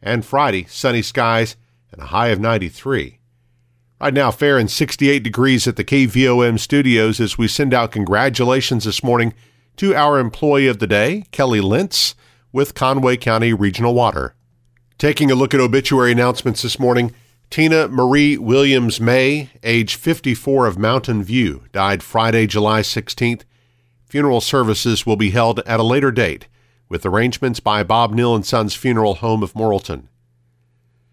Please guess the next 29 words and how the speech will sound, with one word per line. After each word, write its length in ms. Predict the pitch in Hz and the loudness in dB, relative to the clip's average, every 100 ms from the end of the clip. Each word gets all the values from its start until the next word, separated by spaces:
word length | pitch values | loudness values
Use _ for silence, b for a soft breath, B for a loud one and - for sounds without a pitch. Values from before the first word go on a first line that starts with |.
| _ _ | _ _
Joel 360 | 98 131 151 147 | -2 2 2 0
Summers 500 | - 160 147 135 - | 0 0 2 0 -2
Junior, 500 | 120 139 113 71 - | 0 2 2 -2 -2
age 280 | 101 104 117 | 0 0 0
eighty-five, 640 | 123 120 117 117 120 113 | 0 0 0 0 0 0
of 200 | 98 85 | -2 -6
Perry, 400 | - 131 104 87 | -4 0 0 0
died 340 | 92 95 95 90 | -2 0 0 -4
Sunday, 460 | - 120 117 110 | -2 0 2 0
July 320 | 98 110 113 | 0 0 0
nineteenth. 580 | 110 110 98 - 113 87 _ _ _ _ _ - | 0 0 -4 -4 -4 -4 _ _ _ _ _ -6
Memorial 460 | 104 120 135 117 | 0 2 2 0
service 440 | 101 147 120 113 - | 0 0 0 0 -2
will 120 | 110 | -2
be 100 | 104 | 0
held 260 | 113 107 - _ _ | 0 0 -4 _ _
Saturday, 560 | - - 135 135 131 127 | -12 -2 0 2 2 0
July 380 | 117 110 117 123 | 0 0 2 0
twenty-fourth, 680 | - 120 104 - 123 113 - | -2 -2 -2 -2 -2 -2 -4
at 120 | - | -6
two 180 | 156 151 | -6 -4
P 200 | 131 127 | -2 0
M 280 | 92 80 - _ _ _ - | 0 -4 -10 _ _ _ -8
at 240 | 85 - | -6 -6
Perry 280 | - 143 135 | -2 0 2
Baptist 500 | 120 120 113 107 - | 2 -2 -2 -6 -6
Church 380 | - 120 71 - | -2 -2 -2 -8
in 100 | 85 | -4
Perry. 400 | 107 104 101 | 0 0 0